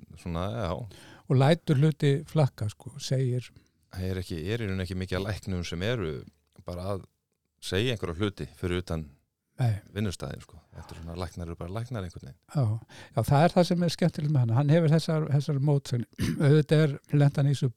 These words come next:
Speaker 2: plastbarkamáli þannig fyrir
Speaker 1: Mhm.
Speaker 2: tólf árum, þar sem að hann er að vinna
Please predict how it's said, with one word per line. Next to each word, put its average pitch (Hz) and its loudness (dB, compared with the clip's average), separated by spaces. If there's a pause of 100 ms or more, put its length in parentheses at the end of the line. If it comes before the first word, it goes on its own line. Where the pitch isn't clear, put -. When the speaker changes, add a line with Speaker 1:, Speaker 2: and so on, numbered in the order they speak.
(220)
Speaker 2:
plastbarkamáli 151 -2
þannig 147 -2
fyrir 123 -2
Speaker 1:
Mhm. - -10
Speaker 2:
tólf 139 0
árum, 139 -2 (800)
þar 135 -10
sem 127 -2
að 131 0
hann 127 -2
er 131 0
að 123 0
vinna 131 0